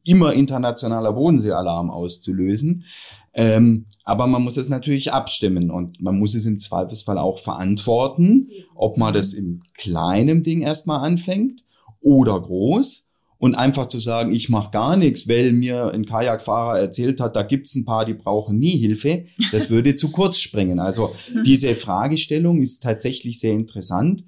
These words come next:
Speaker 1: Kurzen Ausflug kann ich da machen. Es gab mittlerweile ein sehr, sehr positives Gespräch,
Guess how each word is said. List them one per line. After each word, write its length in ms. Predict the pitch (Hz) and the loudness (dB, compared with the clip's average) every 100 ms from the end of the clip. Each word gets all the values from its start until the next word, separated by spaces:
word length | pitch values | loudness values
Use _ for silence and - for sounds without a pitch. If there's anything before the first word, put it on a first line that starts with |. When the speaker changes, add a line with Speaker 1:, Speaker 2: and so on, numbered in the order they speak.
| _ _ _ _ | _ _ _ _
Speaker 1:
Kurzen 320 | - 143 147 - | 0 0 2 0
Ausflug 420 | 117 - 131 131 | -2 -2 -4 -4
kann 160 | 120 | -2
ich 140 | 120 117 | -2 -2
da 120 | 107 | -2
machen. 600 | 107 123 135 131 123 90 | 0 -2 -4 -4 -2 -2
Es 240 | - - | 0 -2
gab 280 | - 113 110 | 0 -4 -4
mittlerweile 680 | 123 - 113 104 110 110 95 | -6 -6 -6 -4 -2 -2 -4
ein 300 | 87 95 95 - | -6 -6 -8 -2
sehr, 440 | - 110 135 147 | 0 2 2 2
sehr 160 | 131 120 | 0 -4
positives 840 | 123 123 131 117 127 117 113 - | -4 -6 -6 -8 -10 -8 -6 -6
Gespräch, 760 | - - - 110 123 127 - | -8 -10 -6 -2 0 0 -6